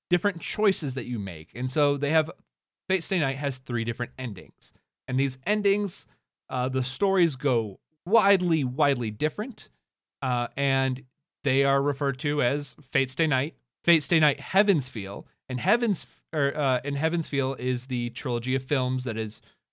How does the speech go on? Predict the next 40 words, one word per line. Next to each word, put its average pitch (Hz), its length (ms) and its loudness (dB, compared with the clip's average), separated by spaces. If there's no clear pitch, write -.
come 131 180 0
out. 110 240 -2
And 170 120 2
then 214 120 2
you 220 100 0
have 160 400 0
Unlimited 180 480 2
Blade 233 240 0
Works, 135 240 0
which 165 140 -4
is 165 100 -6
a 160 60 2
completely 160 560 -4
different 147 680 0
line 139 360 2
of, 127 220 0
uh, 110 460 -2
of 110 160 -14
story 208 460 4
using 147 400 0
the 139 60 -2
same 160 240 -2
characters, 175 580 2
and, 139 420 0
uh, 127 440 2
a, 120 140 -4
there's 131 160 0
a 120 60 -2
lot 110 240 -2
of 139 100 2
different 151 260 0
deaths 170 360 2
and 127 80 -4
a 117 40 -2
lot 127 220 0
of 139 60 -2
really 160 220 2
good 131 260 0
deaths, - 480 -10
uh, 98 260 -6